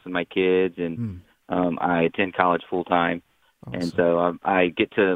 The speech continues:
Speaker 1: listen to you while I drive to go pick my kids up from their school in the afternoon, and I get to listen to Sandy Rios in the morning while I drive and take them to work, to school. So the
Speaker 2: Mm-hmm.
Speaker 1: Lord's just really blessed us.
Speaker 2: Wow.
Speaker 1: Um,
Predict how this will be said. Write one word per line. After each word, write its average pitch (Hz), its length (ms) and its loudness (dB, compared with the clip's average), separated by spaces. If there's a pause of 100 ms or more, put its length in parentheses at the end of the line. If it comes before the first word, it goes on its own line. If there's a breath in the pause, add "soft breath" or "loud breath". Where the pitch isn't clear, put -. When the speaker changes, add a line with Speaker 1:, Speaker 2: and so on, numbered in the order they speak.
Speaker 1:
listen 107 240 -4
to 107 60 -4
you 104 80 -2
while 98 140 2
I 95 80 2
drive 95 280 0
to 87 60 -8
go 90 80 -4
pick - 180 -6
my 87 120 -6
kids - 260 -2
up 65 80 -8
from 90 160 -8
their 87 240 -2
school 110 320 0
in 90 80 -4
the 87 80 -4
afternoon, 92 500 -4
and 90 100 -4
I 87 100 -2
get 87 160 -4
to 98 80 -6
listen 92 340 -4
to 85 180 0
Sandy 90 220 -4
Rios 90 300 0
in 87 60 -20
the 87 60 -12
morning 95 260 -4
while 85 100 4
I 82 60 2
drive 87 260 2
and 82 100 -12
take 90 160 -6
them 87 160 -12
to 107 100 2
work, 107 300 2 (160)
to 87 200 4
school. 104 440 0 (420 loud breath)
So 117 120 -8
the 104 60 -2
Speaker 2:
Mm-hmm. 90 160 0
Speaker 1:
Lord's 104 240 2
just 95 160 -12
really 92 180 -4
blessed 90 380 -2
us. 85 240 0 (260)
Speaker 2:
Wow. 95 400 -12 (360)
Speaker 1:
Um, 95 300 0